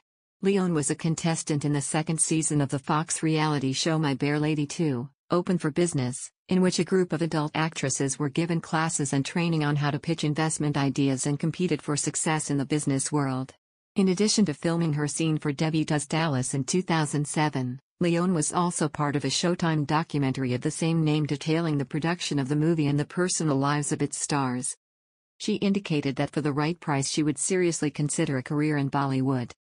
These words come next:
She was courted by Indian directors in the past but felt uncomfortable with the roles that she would have played. Director Mohit Suri reportedly asked Leone to play the lead role in his film Kalyug,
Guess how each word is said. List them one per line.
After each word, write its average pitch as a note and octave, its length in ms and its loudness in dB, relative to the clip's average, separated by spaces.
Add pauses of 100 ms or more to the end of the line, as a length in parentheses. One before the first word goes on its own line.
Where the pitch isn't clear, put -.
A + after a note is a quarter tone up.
(120)
She G#3+ 180 0
was F3+ 160 2
courted G#3 380 2
by C#3 120 0
Indian E3+ 420 2
directors D3 540 0
in D3 80 2
the C#3 80 0
past D3 420 -2
but C#3+ 140 -2
felt D#3 280 0
uncomfortable D3 680 0
with C#3+ 120 -4
the C#3+ 60 0
roles C3+ 380 0
that C#3+ 160 0
she D#3 140 -2
would D3+ 160 0
have C#3 120 -4
played. C3 400 -4 (400)
Director G#3 460 2
Mohit E3 380 2
Suri D3+ 320 0
reportedly D3 640 0
asked D3 340 -2
Leone D3 220 0
to D3+ 80 -4
play D#3+ 240 -2
the D3 100 -2
lead D#3+ 300 0
role C3+ 240 0
in C3 80 2
his C#3 180 -2
film E3 260 0
Kalyug, D3 540 0